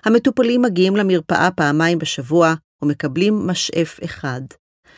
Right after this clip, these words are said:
בטיפולים הבאים הם עולים בהדרגה לשלושה משאפים, מינון היעד. בהנחה שמצבם אכן הוטב, עובר הטיפול לשלב ההחזקתי, סשן אחד בשבוע. בהמשך הטיפולים נעשים מרווחים יותר,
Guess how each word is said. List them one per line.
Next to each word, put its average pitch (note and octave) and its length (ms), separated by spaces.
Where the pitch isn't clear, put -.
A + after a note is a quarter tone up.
בטיפולים F#3+ 480
הבאים E3+ 400
הם G3+ 160
עולים D#3+ 280
בהדרגה E3+ 800
לשלושה G#3 500
משאפים, C#3+ 640
מינון F3 380
היעד. D#3+ 640
בהנחה F#3 400
שמצבם D#3 600
אכן D3+ 260
הוטב, F3 480
עובר G#3+ 300
הטיפול F#3 500
לשלב D#3+ 520
ההחזקתי, F3 800
סשן A#3 420
אחד E3 320
בשבוע. C#3 560
בהמשך A#3 380
הטיפולים E3+ 460
נעשים D#3 360
מרווחים D3 560
יותר, E3 400